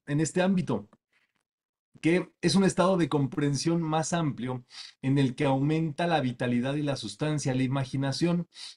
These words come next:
aumenta en tu vida todo el bien, digámoslo así, es una facultad primordial que incrementa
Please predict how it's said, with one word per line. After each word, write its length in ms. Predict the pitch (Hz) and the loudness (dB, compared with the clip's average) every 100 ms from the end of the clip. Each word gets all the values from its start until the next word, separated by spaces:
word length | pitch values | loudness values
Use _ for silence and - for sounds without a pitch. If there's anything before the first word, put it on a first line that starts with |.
| - | -6
aumenta 920 | 127 135 147 156 160 143 160 170 - _ _ | 0 2 4 4 2 2 2 2 0 _ _
en 340 | - 135 131 123 | -6 -2 -2 0
tu 140 | 135 | -2
vida 420 | 120 147 147 156 | 0 0 0 0
todo 520 | 143 156 143 151 151 156 | 0 -2 0 0 0 2
el 180 | 143 | 0
bien, 420 | 131 151 147 120 113 | 2 2 4 0 -2
digámoslo 540 | 120 135 160 165 160 | -4 -4 -2 0 0
así, 340 | 147 165 160 156 - - | 0 0 -2 -4 -18 -8
es 160 | 131 | -2
una 160 | 170 160 | 2 2
facultad 580 | 147 139 135 117 143 135 | 0 -2 -4 -2 -2 -2
primordial 800 | 151 143 131 123 135 143 151 - _ | -2 -2 -2 -2 0 0 -2 -8 _
que 420 | 139 143 156 139 _ _ _ - | -4 -2 -2 -4 _ _ _ -6
incrementa 1000 | 123 127 135 127 135 139 139 131 151 | -2 0 0 -2 0 0 0 -2 -2